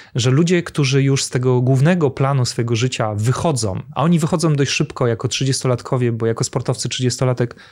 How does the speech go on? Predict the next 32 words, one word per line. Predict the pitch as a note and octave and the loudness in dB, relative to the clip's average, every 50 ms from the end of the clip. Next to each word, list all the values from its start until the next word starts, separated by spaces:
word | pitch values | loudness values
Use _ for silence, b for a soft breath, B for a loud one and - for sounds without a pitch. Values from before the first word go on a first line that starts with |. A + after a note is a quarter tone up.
| B - | B -2
już | B2+ | -2
jest | C3 - | -2 0
stary | - - C3+ C3 C3 | 0 0 0 0 0
człowiek, | - - D3+ A#2 A2 G2+ - - B B B B B B B B B B B B B | 0 0 0 0 0 -2 -4 -8 B B B B B B B B B B B B B
oni | - C#3 F3 F#3 | 2 4 4 4
bywają | F#3 E3+ G3 G3 F#3 | 4 4 2 2 2
pogubieni | - F3 D#3+ F3+ E3+ A3+ C#4+ A#3+ B2+ G2 | 2 2 2 2 2 4 4 4 2 2
w | F2+ | 0
życiu. | F#2+ F#2+ F#2 - - - A2 - - _ _ _ _ _ _ _ | -2 -4 -6 -6 -8 -8 -8 -10 -12 _ _ _ _ _ _ _
Czyli, | _ - C#3+ C#3+ D3 E3 - - D3 | _ 0 2 2 2 2 0 0 -2
e, | C#3 | -2
karierza, | - - C#3+ D3 F3+ A3+ C4 G#3+ E3+ C3+ A#2 - - - - - D3+ C#3 C#3 | 0 0 0 2 2 2 2 2 2 0 0 -2 -6 -14 -4 0 2 2 2
e, | C3 | 2
kariera | - D3+ D3 D#3+ F#3+ G3 F#3 C#3+ B2 A#2+ B B B B B B _ _ | 0 0 0 2 2 2 2 2 0 -2 B B B B B B _ _
posportowa | - F#3 G#3+ - - - - B2+ - - A#2 G2+ G#2 A2 C#3 G3 B3+ C#4 - b b b b b b b b b b | 0 0 0 0 0 -2 -2 -2 0 -2 -2 0 0 0 0 0 -2 -4 -6 b b b b b b b b b b
dla | - A#2+ A#2+ C3 B2+ | -2 0 2 2 2
wielu, | B2+ C#3+ F3 F#3+ F#3+ F#3+ F#3+ F#3 F3 - - C3 C3 C3 C3 C3 C3 B2+ | 2 2 2 4 4 6 6 6 4 4 4 2 4 4 4 4 4 4
ym, | B2+ B2+ B2+ B2+ C3 B2+ | 2 2 2 2 2 2
zawodników | A#2+ C3+ B2+ C#3+ C#3 C#3+ C#3+ - C3 B2 | 2 2 2 2 2 2 2 2 2 2
jest | A#2 G#2+ B2 | 2 2 2
bardzo | D3 C#3 C3+ C3 B2 | 0 0 0 -2 -2
trudna | - - D3 C#3+ A2+ A2+ G2 - - B2 E3 | 0 2 2 2 2 0 -2 -2 -4 -6 -2
i, | C#3+ C3 C#3 - D3+ C#3 C#3+ | -2 0 0 2 2 2 2
i | C#3 | 2
czasami | - - C#3 - A#3 C#4 A#3+ | 0 0 0 0 0 0 0
nawet | G3 F#3+ F#3 - | 0 0 0 0
się | - D3+ | -2 0
kończy | - E3 D#3 D3+ - - C#3+ C3+ C3 B2+ B2+ | 2 2 0 0 2 2 2 4 4 2 2
dramatycznie. | C3 C3 B2+ B2+ A#2+ - B2 A#2+ - - A2 G2 F#2+ - _ _ B B B B B B B B B - | 2 2 2 2 2 0 0 -2 -2 -4 -4 -6 -6 -8 _ _ B B B B B B B B B 0
Jest | B2+ B2 - - | 0 2 4 4
masa | C3+ C3+ D3 D3+ C#3+ - - C3 A2+ G#2+ | 4 6 6 4 2 0 -2 -2 -2 -2
historii | G2+ - C#3+ - - - C3 B2+ B2 B2 A#2 A2+ A2+ A2+ A#2+ | 0 0 -2 -2 0 0 0 0 2 0 0 0 -2 -2 -4